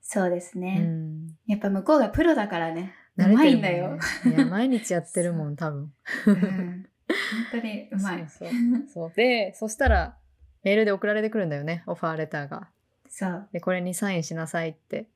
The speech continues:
Speaker 2: 書いてあって、私の場合は、えーっとね、明日までみたいな。明日までにサインって書いてて。
Speaker 1: 明日？
Speaker 2: そう。で、
Speaker 1: やば、何そ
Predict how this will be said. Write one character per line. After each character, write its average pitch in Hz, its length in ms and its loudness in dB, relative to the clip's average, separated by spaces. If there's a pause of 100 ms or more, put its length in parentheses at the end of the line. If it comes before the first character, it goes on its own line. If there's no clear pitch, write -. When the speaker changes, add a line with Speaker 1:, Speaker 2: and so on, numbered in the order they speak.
Speaker 2:
書 170 80 -4
い 160 80 -2
て 160 120 -6
あ 147 60 -6
っ 147 40 -12
て、 165 480 -6 (320)
私 190 300 2
の 202 120 2
場 190 180 -2
合 185 140 -4
は、 185 260 -6 (840)
え 160 340 0
ー 151 40 -12
っ - 120 -20
と 165 140 -6
ね、 156 300 -6 (380)
明 185 80 -2 (140)
日 233 100 4
ま 196 120 0
で 156 200 -8
み 165 100 -10
た 151 120 -6
い 156 80 -10
な。 214 120 -16 (140)
明 185 80 -10
日 208 140 -4
ま 202 100 0
で 170 80 0
に 156 100 -4
サ 156 180 -6
イ 151 100 -10
ン - 20 -12
っ 175 40 -16
て - 220 -18
書 175 60 -8
い 165 80 -8
て - 60 -14
て。 - 40 0
Speaker 1:
明 294 80 2
日？ - 220 -2 (340)
Speaker 2:
そ - 420 -2
う。 175 100 -6
で、 190 340 0
Speaker 1:
や 330 100 4
ば、 359 160 2 (420)
何 427 100 -10
そ 349 100 -4